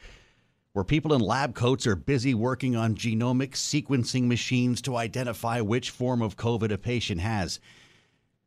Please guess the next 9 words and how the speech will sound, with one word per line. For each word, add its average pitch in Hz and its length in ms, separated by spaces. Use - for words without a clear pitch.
They've 123 180
seen 214 280
them 123 140
all, 139 380
including 101 480
one 131 180
called 80 380
Delta 107 340
Plus. - 680